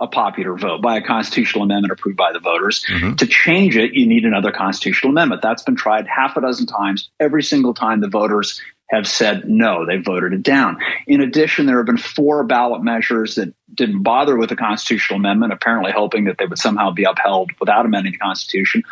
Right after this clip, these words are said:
Speaker 1: All four of those initiatives have been overturned. The, the path forward is, is clear. Prior legislatures have recognized it most often. They've, they've said, "If we want a progressive income tax, let's go amend the Constitution. Let's persuade the voters to do that."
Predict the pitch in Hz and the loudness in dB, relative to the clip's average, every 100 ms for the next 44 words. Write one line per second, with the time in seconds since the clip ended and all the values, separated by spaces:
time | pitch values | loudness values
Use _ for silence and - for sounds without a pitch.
0 | - _ 120 131 135 160 170 175 165 202 | -12 _ 2 2 2 0 2 0 2 2
1 | 196 160 117 - - - - - - - | 2 2 0 0 -4 -8 -10 -12 -14 -20
2 | - - 117 107 113 104 98 - 113 95 | -20 -4 -2 0 0 0 -2 -2 -4 -2
3 | - 90 82 82 143 156 - - 202 226 | -4 -4 -6 -8 -4 -2 -2 -2 0 0
4 | - - 170 175 117 117 110 117 120 117 | -2 -2 2 2 2 0 -2 -4 -4 -4
5 | - - 175 131 123 113 - - 139 160 | -4 -2 2 4 2 -2 -6 -2 0 0
6 | 127 117 107 113 104 - 101 - 98 110 | 0 -2 -4 -4 -2 -2 -4 -4 -2 0
7 | 127 - 98 92 92 95 - 107 - 110 | 0 0 -2 0 -2 -2 -2 -2 0 2
8 | 120 - 87 90 127 110 101 - 110 104 | 2 2 0 2 2 2 -2 0 0 0
9 | - - - 120 107 - _ 117 107 113 | -8 -10 0 0 0 -4 _ -4 0 2
10 | 131 131 117 123 113 113 107 107 113 104 | 4 2 0 0 0 0 -2 -2 -2 0
11 | 95 110 - - 110 113 117 110 104 107 | 0 0 -4 -4 -2 -2 0 0 2 0
12 | 107 104 101 - - 95 - 104 101 - | 0 0 0 -2 -4 -2 0 0 0 -2
13 | - 110 101 92 95 90 - 90 127 113 | -2 -2 0 0 0 0 -2 0 2 4
14 | 90 | 2